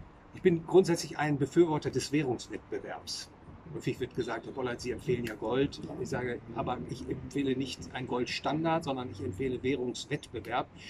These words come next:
Die Menschen müssen die Freiheit haben, das Geld wählen zu dürfen, was sie gerne verwenden möchten. Ich habe den Verdacht, dass sich in diesem Wettbewerb verschiedener Währungen dann Gold durchsetzt. Bitcoin ist ein möglicher Kandidat, aber man muss hier, äh, an der Stelle feststellen, die Leistungsfähigkeit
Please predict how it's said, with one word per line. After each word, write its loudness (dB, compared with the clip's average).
Die -2
Menschen 2
müssen 0
die 0
Freiheit -2
haben, -2
das -6
Geld 2
wählen 2
zu -6
dürfen, 2
was -4
sie -4
gerne -2
verwenden 0
möchten. -6
Ich -2
habe 4
den 4
Verdacht, 0
dass -6
sich -6
in -4
diesem -2
Wettbewerb -2
verschiedener 0
Währungen 2
dann -4
Gold 0
durchsetzt. 0
Bitcoin 4
ist -6
ein 2
möglicher 0
Kandidat, -6
aber 0
man 2
muss 0
hier, 4
äh, -2
an -4
der 2
Stelle 0
feststellen, 0
die 2
Leistungsfähigkeit 0